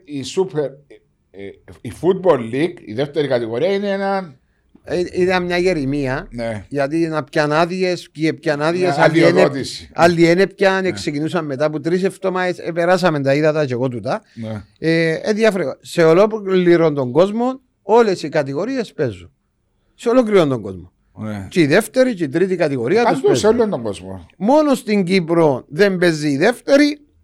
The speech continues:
Speaker 2: και η τρίτη κατηγορία, και η τετάρτη. Την τέταρτη θέλουν καν να ξεκινήσουν.
Speaker 1: Είναι οι επίλεκτοι της
Speaker 2: Ναι.
Speaker 1: που ονομάζουν και φωνάζουν ο κόσμος.
Speaker 2: Ακριβώς. Αλλά πάμε τώρα. Ξεκινούμε. Ε, να ψηφιστεί τώρα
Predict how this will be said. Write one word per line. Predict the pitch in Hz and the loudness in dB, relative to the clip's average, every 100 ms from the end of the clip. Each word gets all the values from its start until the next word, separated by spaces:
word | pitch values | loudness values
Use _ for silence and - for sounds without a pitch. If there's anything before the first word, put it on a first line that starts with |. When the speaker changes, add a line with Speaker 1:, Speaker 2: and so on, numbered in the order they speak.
| _ | _
Speaker 2:
και | 262 | 0
η | |
τρίτη | 233 247 190 | 2 4 4
κατηγορία, | 147 110 113 185 285 | 2 0 -4 -2 -2
και | 254 | -2
η | 202 | 0
τετάρτη. | 190 139 - _ _ | 0 0 -4 _ _
Την | 170 190 | -2 2
τέταρτη | 254 220 | 2 2
θέλουν | 185 247 247 202 | -2 2 2 4
καν | 214 | 2
να | 233 240 | 2 0
ξεκινήσουν. | - 240 147 151 139 - _ _ 120 | 0 0 2 0 -2 -10 _ _ -8
Speaker 1:
Είναι | 123 | -4
οι | |
επίλεκτοι | 120 117 117 110 - 113 | -4 -2 -4 -4 -8 -10
της | 104 107 135 | -8 -8 2
Speaker 2:
Ναι. | 170 135 | 4 4
Speaker 1:
που | 107 | 0
ονομάζουν | 107 107 107 110 107 110 | -8 -8 -6 -6 -6 -8
και | 107 | -8
φωνάζουν | 104 107 110 110 92 110 | -6 -6 -4 -4 -6 -12
ο | 104 | -10
κόσμος. | 98 107 - 123 | -10 -10 -6 0
Speaker 2:
Ακριβώς. | 196 196 175 135 - - | 2 4 4 4 0 -2
Αλλά | 151 156 127 113 - _ _ _ _ _ _ _ _ _ _ _ _ _ | 0 2 0 -2 -10 _ _ _ _ _ _ _ _ _ _ _ _ _
πάμε | 202 247 262 | 2 4 4
τώρα. | 220 151 135 101 _ _ _ _ | 2 2 2 -2 _ _ _ _
Ξεκινούμε. | - 220 196 190 170 104 - _ _ _ _ _ - _ _ _ _ _ | -4 0 4 4 4 0 -6 _ _ _ _ _ -20 _ _ _ _ _
Ε, | - 170 165 165 156 - 185 | -2 0 0 -4 -8 -8 -4
να | 226 | -2
ψηφιστεί | 233 - 185 156 - 202 | -2 -2 -4 -4 -6 -2
τώρα | 196 214 240 254 | 0 0 0 -4